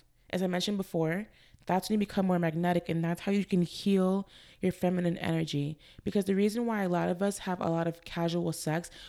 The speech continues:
which has been normalized in this generation, it's actually not normal to be having casual sex. It's normalized in our early twenties and things like that, but realistically, it's just not normal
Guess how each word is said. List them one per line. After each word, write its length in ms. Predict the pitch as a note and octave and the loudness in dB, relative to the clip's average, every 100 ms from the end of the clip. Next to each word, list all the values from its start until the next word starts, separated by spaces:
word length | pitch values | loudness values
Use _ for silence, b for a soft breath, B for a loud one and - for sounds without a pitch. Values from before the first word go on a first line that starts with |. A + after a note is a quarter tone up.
| B | B
which 220 | F#3+ A#3 - | -2 0 -2
has 260 | A3 G#3+ | -2 0
been 180 | G#3+ G#3 | 0 0
normalized 520 | F3 F3+ F#3+ G3 G3 | 0 0 0 0 -2
in 140 | G3 F3 | -2 -2
this 160 | F3 | -2
generation, 560 | F3+ F3 D#3 D#3 - F#3+ | -2 0 0 0 -2 -4
it's 120 | - | -2
actually 400 | F#3+ F3+ - F4+ | -2 -2 -2 -2
not 480 | A3 F3 E3 F3 G3+ | 0 0 -2 -2 -4
normal 680 | E3 D#3 D3+ E3 F#3 G#3 A3 B B - | -4 -2 -2 -2 -4 -4 -8 B B -4
to 140 | G3 | 0
be 100 | F3+ | 0
having 300 | E3+ E3 E3 | 0 0 -2
casual 460 | - D#3+ D#3 D#3 D3 | -2 -2 -2 -2 -2
sex. 500 | - D3 C#3 - - b b b b b b - | -4 -6 -8 -12 -16 b b b b b b -2
It's 160 | F#3 | 0
normalized 520 | F#3+ G3 A3 G#3 G#3+ | 0 2 2 2 0
in 100 | F#3 | -2
our 100 | E3 | -2
early 240 | - E3+ D#3 | 0 0 0
twenties 640 | - A#3 A#3 A#3 A#3 A3 | -2 -2 0 0 -2 -2
and 100 | G3+ | -4
things 160 | G3+ G3+ | -2 -2
like 140 | G3 | -2
that, 180 | G3+ G#3 B B - | -4 -6 B B -2
but 260 | G3 F#3 | 0 2
realistically, 680 | F#3+ C#4 G#3+ F3+ G#3+ A#3+ B3 | 0 2 2 0 -2 -2 -2
it's 300 | - F3+ - | 0 -2 -2
just 300 | - G3+ - | -2 -2 0
not 380 | F3 E3+ E3+ - | -2 0 0 -2
normal 540 | D#3 D#3+ D#3 C#3+ D#3+ | -2 -2 -2 -4 -8